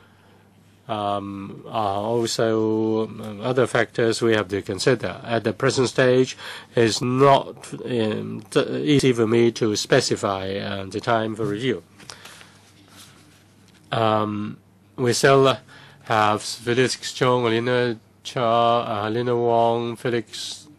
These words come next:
uh, um, uh, Felix Chung first. Uh, just now, the, um, Commissioner, Mister Chiu. Yes, uh, would you speak louder, please, Mister Chung?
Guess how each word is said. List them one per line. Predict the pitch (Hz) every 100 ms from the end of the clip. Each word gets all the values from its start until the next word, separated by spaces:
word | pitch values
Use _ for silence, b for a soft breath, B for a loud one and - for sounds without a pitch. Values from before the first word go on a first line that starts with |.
| -
uh, | 117 113 107 101
um, | 101 101 101 B B B B B B B B B -
uh, | 107
Felix | - 139 -
Chung | 143 123
first. | 107 85 - - _ b b b b b b - _ - - _ _ _ - B B -
Uh, | 120 113 110
just | 113 135
now, | 139 123 123 143 147
the, | 131 110 101 98
um, | 98 95 90 87 - - - - -
Commissioner, | - 120 135 117 98 98 117
Mister | 120 - 113
Chiu. | - 123 123 156 - _ b b b b b _ _
Yes, | 165 143 117 -
uh, | 147 139
would | 135
you | 156
speak | - 143
louder, | 131 123 120
please, | 117 131 135
Mister | 131 -
Chung? | - 120 135